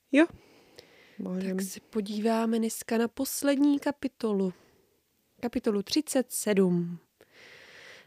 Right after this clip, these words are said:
Speaker 2: A ta bude velice zajímavá.
Speaker 1: <laughs>
Speaker 2: Selena se ujala úkolu projít princezniny věci,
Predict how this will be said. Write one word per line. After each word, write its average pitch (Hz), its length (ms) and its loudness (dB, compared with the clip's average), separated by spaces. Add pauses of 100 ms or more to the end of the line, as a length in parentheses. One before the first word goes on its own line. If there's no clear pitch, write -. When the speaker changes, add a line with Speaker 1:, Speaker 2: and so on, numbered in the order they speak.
Speaker 2:
A 196 80 -2 (120)
ta 247 160 6
bude 208 500 4 (520)
velice 202 340 -2
zajímavá. 180 420 -2 (400)
Speaker 1:
<laughs> 202 400 8 (760)
Speaker 2:
Selena 269 460 6
se - 160 6
ujala 285 380 8
úkolu 226 360 6
projít 226 420 6
princezniny 208 580 8
věci, 196 360 4